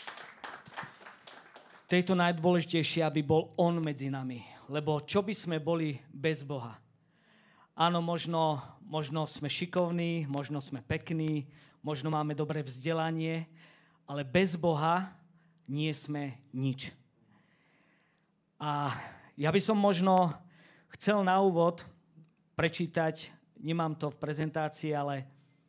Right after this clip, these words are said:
v Lukášovi štvrtej kapitole v sedemnástom verši je napísané, že Ježišovi bola podaná kniha proroka Izajáša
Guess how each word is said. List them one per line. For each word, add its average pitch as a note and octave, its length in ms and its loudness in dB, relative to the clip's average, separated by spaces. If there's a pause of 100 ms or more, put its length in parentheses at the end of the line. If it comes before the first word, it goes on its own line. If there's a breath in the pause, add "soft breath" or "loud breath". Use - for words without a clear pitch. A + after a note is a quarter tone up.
(760)
v C3+ 80 -6
Lukášovi E3 480 0
štvrtej D#3+ 480 -6
kapitole D#3 480 -4
v - 80 -14
sedemnástom D#3 480 -4
verši D3+ 360 -4
je D3 40 -2
napísané, D#3 540 -4 (1600 soft breath)
že E3+ 240 2
Ježišovi A3 480 2
bola F#3 240 2
podaná F#3 480 0
kniha F3+ 400 0
proroka F3 480 0
Izajáša E3+ 800 0